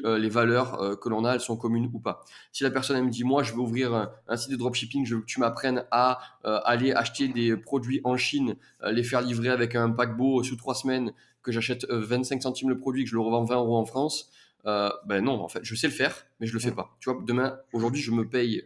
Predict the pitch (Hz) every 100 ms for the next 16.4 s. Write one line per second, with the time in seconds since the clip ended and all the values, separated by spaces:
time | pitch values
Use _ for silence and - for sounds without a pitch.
0 | - 101 135 143 135 123 123 120 120 107
1 | 120 127 127 - - _ - 107 107 117
2 | - 131 123 156 120 110 98 131 127 117
3 | 110 101 143 107 92 - 117 120 117 104
4 | - 117 120 117 107 107 107 117 92 104
5 | 98 98 135 143 - - - 113 104 117
6 | 117 120 117 98 113 - 113 117 113 110
7 | 107 107 107 156 117 117 - 113 127 110
8 | 135 - - _ - _ - 104 101 -
9 | 104 110 113 113 - 117 147 175 110 107
10 | 110 120 113 107 95 131 151 - - -
11 | - 107 107 - 131 135 120 113 113 110
12 | 107 104 101 110 110 113 98 101 - 113
13 | 170 98 107 131 - 143 - - - -
14 | - - 107 104 117 139 107 107 98 139
15 | 113 110 117 117 113 98 98 - 113 117
16 | 110 120 -